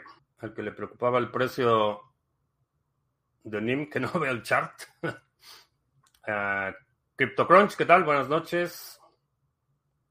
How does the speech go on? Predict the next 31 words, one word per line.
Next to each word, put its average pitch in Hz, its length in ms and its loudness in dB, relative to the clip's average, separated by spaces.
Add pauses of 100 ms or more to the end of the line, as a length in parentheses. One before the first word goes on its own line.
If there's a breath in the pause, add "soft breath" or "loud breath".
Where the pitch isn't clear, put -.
(1040)
Ah, 135 300 4
una 135 160 0
foto 127 460 -8 (260)
tuya 123 240 -4
con 101 120 -8
Pepón. 131 380 -6
Ay, 107 300 0
sí, 104 160 -12
no 98 160 -8
sé. 92 140 -12 (120)
Pero 101 260 -4
sí 143 120 -2
hay 147 120 4
una 147 140 2
foto 135 260 -4
de - 60 -12
todo 127 100 -2
el 123 80 -4
grupo. 120 400 -8 (640)
Esa 127 220 -4
sí 127 140 -4
la 123 160 2
publiqué 110 380 -2
en, 98 680 -8
creo 139 160 -4
que - 80 -4
en, 113 180 -6 (220)
en 107 180 -8
Twitter 160 300 2
la 120 160 2
publiqué. 117 420 -6